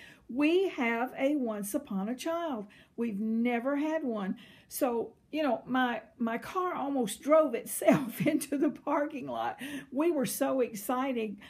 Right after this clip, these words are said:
excited. That was, uh, almost the highlight of her visit here was,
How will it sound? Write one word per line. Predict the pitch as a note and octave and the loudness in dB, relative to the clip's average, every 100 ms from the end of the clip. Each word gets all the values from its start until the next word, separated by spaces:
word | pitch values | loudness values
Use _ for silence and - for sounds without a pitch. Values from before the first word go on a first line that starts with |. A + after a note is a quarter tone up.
| - - - | -20 -14 0
excited. | B3+ C4 - C4+ C#4+ A#3+ | 0 0 -2 0 0 0
That | G3+ C4+ | -2 -2
was, | C#3+ - | -4 -6
uh, | - - B3+ A#3 A3+ | -8 -2 0 0 -2
almost | C#4 D#4 B3+ A#3+ - | -2 0 0 0 -2
the | G3 | -6
highlight | G3 - E4+ D#4+ A#3+ G#3+ A3 - | -6 -6 -2 0 0 2 -2 -2
of | A#3 A3+ | -4 -2
her | A#3 A3 | -4 -2
visit | F#3+ C4+ F4+ A3 G3+ | 2 4 4 2 -2
here | A#3 G#3+ A#3 | -2 0 0
was, | G#3 B3+ G3 | 2 0 0